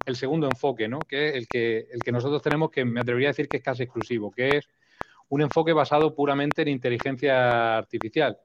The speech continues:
¿A qué me refiero con esto? Pues que en lugar de tener un enfoque reactivo en base a reglas y un enfoque un poco, pues, restringido, ¿no? por estas reglas, mm, vamos a dejar que el sistema trabaje, que el sistema analice todos los datos que hay disponibles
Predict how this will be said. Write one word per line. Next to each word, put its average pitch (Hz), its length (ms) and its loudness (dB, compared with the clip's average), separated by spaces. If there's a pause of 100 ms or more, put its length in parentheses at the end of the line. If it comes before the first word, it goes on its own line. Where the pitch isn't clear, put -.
(100)
¿A 117 80 -4
qué 127 100 -4
me 139 100 -2
refiero 139 320 -2
con 147 140 -2
esto? 123 200 -4
Pues 110 240 -4
que 113 220 -2 (720)
en 123 100 0
lugar 135 220 4
de 180 80 2
tener 180 180 2
un 175 60 0
enfoque 160 420 2
reactivo 123 800 0
en 117 160 -2
base 139 260 0
a 143 40 2
reglas 143 340 0
y 123 60 -2
un 139 80 -2
enfoque 143 280 -2
un 135 120 -4
poco, 139 340 0
pues, 117 180 -2
restringido, 123 640 -4
¿no? 151 160 -2
por 127 160 0
estas 131 240 -2
reglas, 160 360 -2 (800)
mm, 117 460 -4
vamos 160 260 2
a - 20 4
dejar 165 260 2
que - 100 -6
el 120 60 -2
sistema 156 460 -2
trabaje, 175 580 0 (400)
que - 80 -6
el 120 60 -4
sistema 131 480 0
analice 127 540 0 (180)
todos 143 280 2
los 151 220 0
datos 175 360 0 (520)
que 131 100 -2
hay 131 80 2
disponibles 151 600 -2